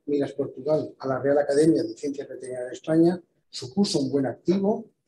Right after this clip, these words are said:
por sus magníficas cualidades humanas, intelectuales y científicas.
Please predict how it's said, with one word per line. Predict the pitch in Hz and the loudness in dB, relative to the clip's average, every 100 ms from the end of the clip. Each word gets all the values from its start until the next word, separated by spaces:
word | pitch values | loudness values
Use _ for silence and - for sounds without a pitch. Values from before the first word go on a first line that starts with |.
| _ _ _ | _ _ _
por | 131 | -12
sus | - 113 | -10 -8
magníficas | 123 120 160 160 156 135 - | -6 0 2 2 0 -4 -6
cualidades | 123 120 135 139 - | -8 -6 -6 -6 -8
humanas, | 160 143 143 120 - | -4 0 0 -2 -8
intelectuales | 131 98 98 - - - - | -12 -10 -12 -12 -8 -6 -6
y | - | -10
científicas. | - 349 143 143 170 190 202 - | -10 -10 -4 0 4 4 2 -2